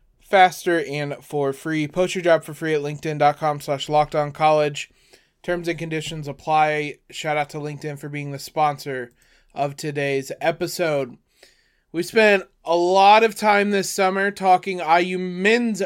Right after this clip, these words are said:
basketball recruiting. Women's basketball recruiting is something that doesn't get nearly enough coverage. I've mentioned that a number of times. Last week, everydayers will know we had Talia Goodman on.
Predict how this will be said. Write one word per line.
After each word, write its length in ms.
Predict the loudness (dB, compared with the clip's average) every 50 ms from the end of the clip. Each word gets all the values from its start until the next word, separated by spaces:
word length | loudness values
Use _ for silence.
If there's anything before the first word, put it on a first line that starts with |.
| -6
basketball 600 | -4 -2 0 0 0 -2 -4 -10 -6 -4 -2 -2 -2
recruiting. 680 | -4 -6 -8 -8 -8 -6 -4 -4 -4 -6 -6 -8 -14 _ _ _ _ _ _ _ _ _ _ _ _ _
Women's 400 | -2 0 2 2 2 0 2 4
basketball 500 | 4 4 4 2 0 0 2 4 4 4
recruiting 720 | 2 0 0 0 2 2 4 4 2 0 -2 -6 -12 -16 _ _ _ _ _ _ _ _ _ _ _ _ _ _ _ -8
is 240 | -6 -6 -6 -2
something 540 | 0 0 0 0 -2 -4 -6 -6 -6 -4 0
that 400 | 2 4 4 6 4 4 2 0 _ _ _ _ _ _ _ _ _ _ _ _ _ _ _ _ _ _ -6
doesn't 280 | -2 0 0 0 0 0
get 120 | -2 0
nearly 320 | 2 2 2 4 4 4
enough 220 | 4 2 2 0 0
coverage. 400 | 0 2 2 2 2 0 2 2
I've 160 | 2 2 0
mentioned 340 | -2 -4 -4 -4 -4 -2 0
that 140 | 0 0 0
a 60 | 0
number 220 | -2 -2 -2 -2 -2
of 120 | -2 -4
times. 460 | -4 -4 -2 -2 -2 -4 -6 -8 -10 -12 -12
Last 460 | -4 0 2 4 4 4 2 -2 -4
week, 420 | -4 -4 -4 -4 -4 -6 -12 -20 _ _ _ _ _ _ _ _ -4
everydayers 580 | -2 -2 0 2 4 4 6 6 4 4 2
will 120 | 0 -2 0
know 180 | 2 4 4
we 120 | 6 6 4
had 180 | 4 2 0
Talia 420 | -2 0 4 4 4 4 4 2 0
Goodman 460 | 0 2 2 2 2 0 -2 -4 -4
on. 500 | -6 -6 -4 -4 -2 -2 -4 -4 -8 -12